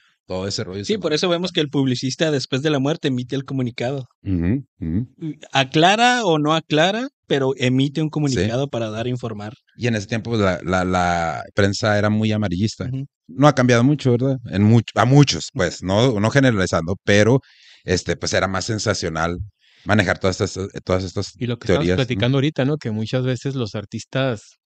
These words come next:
Speaker 3: eh, tienen más valor después,
Speaker 2: Muertos.
Speaker 3: después del deceso, porque
Speaker 1: Ujú, ujú.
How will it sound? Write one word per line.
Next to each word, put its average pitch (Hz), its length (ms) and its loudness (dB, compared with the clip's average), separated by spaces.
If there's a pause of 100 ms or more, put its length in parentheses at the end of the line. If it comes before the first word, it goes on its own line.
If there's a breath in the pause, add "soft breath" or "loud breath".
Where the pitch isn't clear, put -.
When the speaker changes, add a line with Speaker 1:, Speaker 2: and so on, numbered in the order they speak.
(180)
Speaker 3:
eh, 104 560 -6 (100)
tienen 131 260 0
más 139 200 2
valor 135 320 4 (1120)
después, 120 260 0
Speaker 2:
Muertos. 123 180 -2
Speaker 3:
después 131 320 0
del 143 140 2
deceso, 143 480 2
porque 107 540 -4
Speaker 1:
Ujú, 95 540 0
ujú. 101 180 2